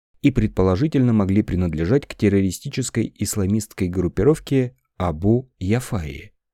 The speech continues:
Трюм дерзко захваченного рыболовецкого суденышка был забит людьми,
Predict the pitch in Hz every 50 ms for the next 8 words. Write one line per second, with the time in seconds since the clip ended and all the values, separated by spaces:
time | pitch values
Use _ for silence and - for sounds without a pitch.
0 | _ _ - 120 151 143 123 104 92 101 98 - - - 95 85 85 85 - -
1 | 107 98 95 - 92 92 87 87 87 92 - - - 104 95 90 82 87 90 92
2 | 92 92 - - - 95 87 85 - 104 101 123 151 160 151 131 - - - 104
3 | 95 101 104 95 90 95 90 87 92 82 - 85 95 92 92 82 78 76 73 -